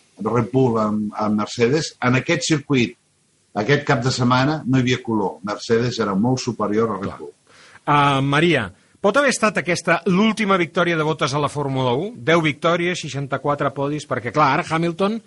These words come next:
Speaker 2: aquí ha fet el comptable, però d'ara en endavant hem d'anar una mica per feina, eh?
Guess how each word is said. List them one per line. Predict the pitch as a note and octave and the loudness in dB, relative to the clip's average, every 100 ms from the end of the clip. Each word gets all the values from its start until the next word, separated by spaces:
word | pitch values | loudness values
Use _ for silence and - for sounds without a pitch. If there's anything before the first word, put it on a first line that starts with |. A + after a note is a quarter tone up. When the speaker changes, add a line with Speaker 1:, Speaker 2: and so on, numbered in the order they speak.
| _ - _ _ - | _ -20 _ _ -4
Speaker 2:
aquí | D#3 F3+ G#3 | 0 4 4
ha | |
fet | D3+ F3+ | 2 0
el | D#3+ | 0
comptable, | D#3 C#3+ F#3 F#3+ G#3+ | 0 2 0 2 -2
però | G3+ D3 | 0 0
d'ara | D#3 D#3+ | 0 0
en | D#3 | 0
endavant | D3+ D3+ F#3 | 2 2 2
hem | F3 | 0
d'anar | D3+ C#3+ C3+ | 0 0 0
una | B2+ | 0
mica | C3 A#2 | -2 -4
per | G#2+ | -6
feina, | - F#2+ E2 | -8 -12 -12
eh? | F2+ | -14